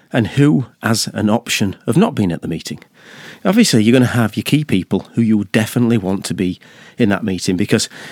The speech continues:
if not, you're just on your own, and that's just a conversation with yourself, which is always a little bit of an odd thing to do. But if you want certain decision makers there, invite the decision makers. If you wanna put optionals in there,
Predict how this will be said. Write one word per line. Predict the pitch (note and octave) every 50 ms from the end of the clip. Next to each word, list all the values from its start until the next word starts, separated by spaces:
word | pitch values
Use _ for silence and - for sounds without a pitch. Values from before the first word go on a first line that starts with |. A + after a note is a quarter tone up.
| - -
if | - A#3 -
not, | D3 A#2+ A2+ A2 - - - -
you're | - B2
just | A2 G#2+ - -
on | G#2 G2+
your | F#2 F#2
own, | F2+ F2 F2 F2 - - - -
and | G#2+ F#2+
that's | F2+ E2 - -
just | - G#2 F#2 F2 - - -
a | - B2
conversation | - E2+ D#2+ E2 - - - E2+ D#2+ - F#2 E2
with | E2 F2+
yourself, | G2+ - - F2 C#2 - - -
which | F#2+ F#2 - -
is | A#2+ - -
always | C3 C#3+ C#3 B2 - - - - - - - - - -
a | A#2
little | A2+ G#2+ F#2+ F#2
bit | F2 F#2+ F2+ -
of | - E2+
an | F2+ F2
odd | F2 F#2 F2+ F2+ -
thing | - - - F2+ F2 F2
to | E2+ - -
do. | G#2+ C#3 - - - - - - - - - - -
But | - D#3+ D#3+ C3+ G2 - - - - - - -
if | - G2 -
you | A2
want | G#2+ A2+ A#2+ -
certain | - - B2+ A#2+ A2 G#2
decision | A#2 A#2 - B3 G#3+ G3
makers | D3 A#2+ A2 - - F#2+ -
there, | G2 F#2 F#2 F#2 - - - - - - - _ -
invite | A#2+ C3+ A#2 G#2 G#2 -
the | A2
decision | F#2+ - - F#2 E2+ F#2 F2
makers. | D#2+ D2+ D2 - - E2+ - - _ _ _ _ _ _ _ _ _ _ _ _ _ _ - -
If | B2 -
you | D#3 D3+
wanna | F3+ G#3+ A3 -
put | - - -
optionals | - D#3 - - - - A#2 A#2+ G#2+ -
in | A2 F#2+ F#2+
there, | F2+ F2 F2 E2+ E2+